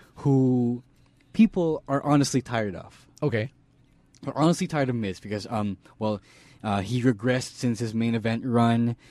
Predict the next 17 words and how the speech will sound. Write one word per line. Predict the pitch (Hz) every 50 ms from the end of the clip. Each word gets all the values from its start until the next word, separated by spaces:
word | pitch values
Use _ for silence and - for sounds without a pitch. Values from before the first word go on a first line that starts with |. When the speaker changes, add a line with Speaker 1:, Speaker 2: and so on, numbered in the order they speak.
| - -
Speaker 1:
He's | _ - 110 110 110 104 101 120
really | 135 131 135 147 143 143
more | 143 139 135 131 135
annoying. | 131 123 123 127 127 123 123 127 127 127 123
He | 120 131
wasn't | 127 135 135 120 135 127
f-, | - - - - - - _ -
he | - 143 135
wasn't | 147 160 147 156 160 143
a | 139
good | 120 113 165 165 156 139
fit | - - - - 196 185 175 _
for | - - - 175 165 160 151 143
the | 127 139 147 139 135 139 135 127 - - _ _ _
face | - 175 160 160 -
character. | - - 165 156 156 160 156 _ - 170 156 156 156 147 - _ _ _ _ _ _ _ _ _ _ _ -
And | - 156 156 156 156 151 151 151 127